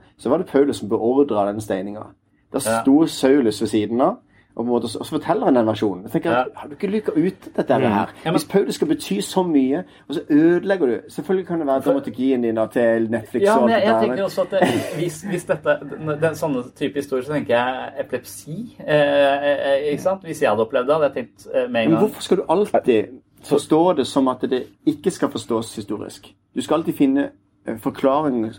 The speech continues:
Speaker 1: andre forklaringsmodeller
Speaker 2: Ja, men man
Speaker 1: enn
Speaker 2: vet
Speaker 1: at
Speaker 2: jo at
Speaker 1: det kan
Speaker 2: epilepsi fremkaller guddommelige, eh, eh, opplevelser, eh, og det er en vanlig, eh, eller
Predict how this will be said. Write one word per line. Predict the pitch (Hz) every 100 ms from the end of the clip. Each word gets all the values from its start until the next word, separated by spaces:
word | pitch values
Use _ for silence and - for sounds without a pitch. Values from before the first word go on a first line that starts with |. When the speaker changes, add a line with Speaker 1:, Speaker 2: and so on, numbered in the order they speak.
| -
Speaker 1:
andre | 131 131 151
forklaringsmodeller | 147 143 139 143 120 110 -
Speaker 2:
Ja, |
men | 190 185 180
man | 180
Speaker 1:
enn | 135 143
Speaker 2:
vet |
Speaker 1:
at | 139
Speaker 2:
jo |
at | 151
Speaker 1:
det |
kan | 123 113
Speaker 2:
epilepsi | 156 - - - 135 143
fremkaller | 123 104 101 117 123
guddommelige, | 120 101 92 107 117 -
eh, | 110 110 - 120 113
eh, | - - -
opplevelser, | 127 113 104 98 98 175 190 143 -
eh, | 127 120 113 117
og | 113
det | 117
er |
en | 120
vanlig, | 127 110 90 90 113 110
eh, | 107 107 107
eller | 110